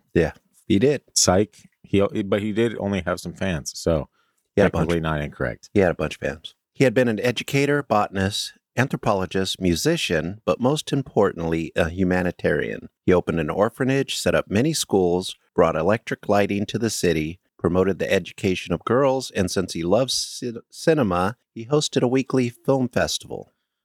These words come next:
Speaker 2: Okay. For people wondering at home exactly what abstinence will buy you, it's literally everything, apparently.
Speaker 1: Yeah.
Speaker 2: Don't focus on relationships, and you're bringing electricity to towns.
Speaker 1: Yep.
Speaker 2: And also doing every other thing in your free time.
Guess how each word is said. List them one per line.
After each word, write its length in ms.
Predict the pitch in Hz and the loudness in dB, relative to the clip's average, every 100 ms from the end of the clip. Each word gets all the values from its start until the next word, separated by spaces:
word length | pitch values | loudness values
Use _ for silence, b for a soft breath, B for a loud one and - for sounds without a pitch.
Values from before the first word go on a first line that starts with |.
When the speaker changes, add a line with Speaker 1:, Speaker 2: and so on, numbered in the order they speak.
| _ - | _ -2
Speaker 2:
Okay. 420 | 87 67 57 - _ | -2 -4 -8 -12 _
For 280 | - 113 104 | -2 0 0
people 400 | - 165 143 101 | 0 0 2 0
wondering 320 | 98 92 90 | 0 -2 -2
at 140 | 87 80 | -2 -2
home 380 | 87 85 85 - | -2 0 -2 -4
exactly 440 | 85 92 90 - | -2 0 0 0
what 120 | 90 - | -2 0
abstinence 640 | 87 85 - 85 80 - | -2 -2 -2 -2 -2 -2
will 100 | 80 | -2
buy 260 | 73 73 67 | 0 -2 -2
you, 240 | 65 62 - _ | -4 -8 -12 _
it's 220 | 98 - | -2 0
literally 360 | 104 160 151 135 | -2 0 2 0
everything, 380 | 151 92 80 71 | 0 -4 -6 -8
apparently. 560 | 64 73 67 65 69 127 | -6 -6 -6 -10 -2 2
Speaker 1:
Yeah. 260 | 143 - - 107 92 | 2 -2 -10 -20 -2
Speaker 2:
Don't 220 | 117 123 | -2 0
focus 340 | 131 123 117 | -2 -4 -4
on 140 | 120 110 | -2 0
relationships, 720 | 98 104 - 120 - 123 - | 0 0 -2 -6 -4 -4 -2
and 160 | 92 98 | 0 2
you're 100 | 113 | 0
bringing 400 | 110 107 101 101 | -2 -2 -4 -2
electricity 880 | 85 90 - - 123 120 117 120 117 | 0 0 -2 -2 -4 -2 -2 -4 -2
to 140 | 95 | -6
towns. 580 | - 90 73 57 - - - | -2 -2 -4 -6 -12 -6 0
Speaker 1:
Yep. 260 | 87 - - _ - | 2 0 -8 _ 0
Speaker 2:
And 340 | 82 85 85 | 2 2 0
also 380 | - 92 85 87 | 0 0 0 -2
doing 320 | 80 87 85 - | -2 -2 -2 -2
every 400 | 98 95 104 101 | -2 0 -2 -2
other 240 | 92 98 | -2 -2
thing 240 | 92 95 87 | -2 -4 -2
in 80 | 85 | -4
your 100 | 80 | -4
free 300 | - 78 73 | -4 -2 -2
time. 400 | 76 64 58 | -6 -10 -12